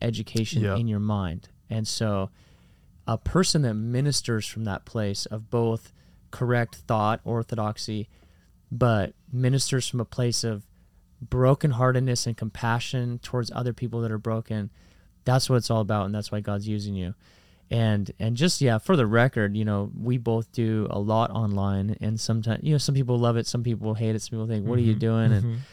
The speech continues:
Speaker 1: neither of us believe that online is an exchange for local
Speaker 2: Yep.
Speaker 1: faith community. We're
Speaker 2: Yep.
Speaker 1: both local church pastors. But what we know is that there's a young man or a wo-, young woman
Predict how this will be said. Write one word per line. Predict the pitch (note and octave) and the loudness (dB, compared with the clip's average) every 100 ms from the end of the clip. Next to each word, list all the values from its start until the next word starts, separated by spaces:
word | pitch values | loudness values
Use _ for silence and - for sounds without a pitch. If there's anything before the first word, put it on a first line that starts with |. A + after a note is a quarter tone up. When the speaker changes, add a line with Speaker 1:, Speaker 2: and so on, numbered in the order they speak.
| - - - | -20 -18 -4
Speaker 1:
neither | A#2+ C3 F3+ F3+ D3 | 4 6 8 8 6
of | C3 | 4
us | B2+ | 2
believe | - B2 A#2+ A#2+ A2+ A#2 | 2 2 4 2 2 0
that | A2 G#2 - _ | 0 0 -4 _
online | A2+ A#2+ A#2 A2+ A2 - | -4 -2 0 0 0 -2
is | A#2 G#2 | -4 -4
an | G#2+ | -4
exchange | G#2 - - A#2+ A2+ A2+ - | -6 -8 -4 -2 0 -2 -4
for | - G#2+ | -6 -2
local | A2 G#2+ G#2 | 0 0 2
Speaker 2:
Yep. | G2+ | 2
Speaker 1:
faith | A2 - | 0 -2
community. | A#2+ A2 A2 A2 | -4 -2 -2 -2
We're | G#2 | 0
Speaker 2:
Yep. | G2+ | 0
Speaker 1:
both | A2+ A2+ - | 0 -2 -2
local | A#2 A#2 A#2 | -4 -4 -8
church | - G2+ - | -8 -10 -4
pastors. | A2 A2+ - A#2 A2 - - _ _ _ _ _ B2 | -2 -2 -2 -4 -6 -12 -20 _ _ _ _ _ -4
But | A2 | -2
what | G#2+ | 0
we | G2+ C3 | 0 -2
know | A#2+ F#2+ F#2 - _ | 0 -2 -4 -8 _
is | A#2 G2 | -10 -8
that | G#2+ - | -8 -4
there's | G#2 G2+ - - _ _ _ _ - | -4 -4 -6 -12 _ _ _ _ -8
a | |
young | A2 A2+ B2 | -2 0 2
man | A#2 A2+ | 2 0
or | G#2+ | 0
a | G2+ | 0
wo-, | G#2+ G#2+ - | 0 -2 -2
young | A#2 G#2+ G#2+ | -2 0 0
woman | G#2+ G2+ F#2 | 0 0 -2